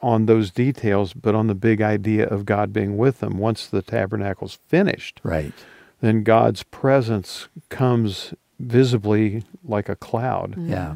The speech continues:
Speaker 1: and inhabits that place.
Speaker 2: For a while. And then they're gonna lose it, right?
Speaker 1: Yeah,
Speaker 3: Mm-hmm.
Speaker 1: that's
Speaker 2: So
Speaker 1: right.
Speaker 2: if, now if we jump way forward, just if we buzz through the rest of the scriptures, where's the story gonna end?
Speaker 1: <laughs>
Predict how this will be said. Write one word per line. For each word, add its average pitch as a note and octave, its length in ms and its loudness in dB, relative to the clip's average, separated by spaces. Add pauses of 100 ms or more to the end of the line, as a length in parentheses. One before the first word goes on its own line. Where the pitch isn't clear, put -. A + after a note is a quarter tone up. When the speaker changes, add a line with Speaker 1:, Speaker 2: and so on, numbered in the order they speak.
Speaker 1:
and A2+ 140 2
inhabits G#2 600 0
that - 220 -6
place. - 320 -12
Speaker 2:
For C#3+ 100 2
a C3 80 2
while. C#3+ 540 0
And C3+ 180 0
then D#3 100 2
they're F3+ 100 4
gonna F3 200 4
lose F#3+ 300 2
it, - 200 -6
right? B2 240 4
Speaker 1:
Yeah, A#2 120 2
Speaker 3:
Mm-hmm. A2 280 -10
Speaker 1:
that's A2+ 220 -4
Speaker 2:
So D3 140 6
Speaker 1:
right. B2 80 4
Speaker 2:
if, - 60 -8
now E3+ 240 4
if E3+ 120 -2
we B2 100 2
jump G#2+ 320 -4
way F3+ 320 2
forward, F2 420 -4
just A2+ 240 -2
if F2+ 80 -12
we G2+ 200 -2 (220)
buzz B2+ 480 0
through B2+ 240 0
the G#2+ 100 2
rest A2 300 2
of A2 60 -2
the G2 80 -6
scriptures, - 460 -4 (300)
where's E3+ 160 6
the D3 100 4
story B2 280 4
gonna G#2+ 140 2
end? E2+ 400 -2
Speaker 1:
<laughs> - 40 -20